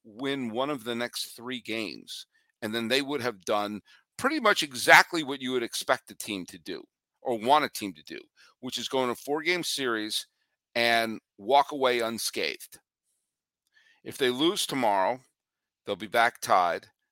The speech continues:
If they, uh, if they win, if they win one of the next three games,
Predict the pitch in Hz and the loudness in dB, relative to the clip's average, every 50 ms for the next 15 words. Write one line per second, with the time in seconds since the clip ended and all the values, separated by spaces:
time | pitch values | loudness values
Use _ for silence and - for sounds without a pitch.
0 | _ _ - 113 113 - - 156 143 147 - - 160 143 - - 185 175 170 175 | _ _ -6 -4 -4 0 2 2 2 2 2 0 0 0 2 4 4 4 4 2
1 | 170 208 226 233 226 214 196 - - _ - 175 - - 240 240 247 226 262 254 | 2 4 4 4 4 2 -2 -6 -6 _ -2 -2 4 8 6 6 6 6 0 0
2 | 226 202 180 170 214 247 262 233 202 208 202 185 180 - - - - 170 185 185 | 0 0 2 4 4 4 4 4 2 0 2 2 0 0 0 -2 -2 -4 -6 -4
3 | 139 147 165 151 120 101 92 90 - - - | 0 0 2 2 0 -2 -4 -6 -8 -8 -8